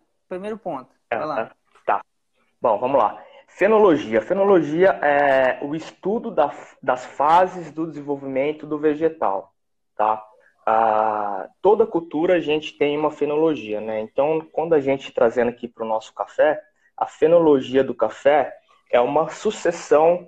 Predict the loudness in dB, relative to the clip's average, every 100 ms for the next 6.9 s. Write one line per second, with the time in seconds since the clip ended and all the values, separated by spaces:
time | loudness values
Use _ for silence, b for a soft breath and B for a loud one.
0 | _ 2 2 0 0 0 0 0 0 -2
1 | -8 -12 -12 -20 _ _ _ _ -6 2
2 | 2 4 0 0 -2 -4 -4 -4 -10 0
3 | 2 2 2 2 0 -2 -8 -2 -2 -2
4 | -4 -6 -10 -2 2 4 2 2 4 4
5 | 4 2 0 2 -2 2 2 2 -2 -10
6 | -2 2 2 0 -4 -6 -12 -10 -10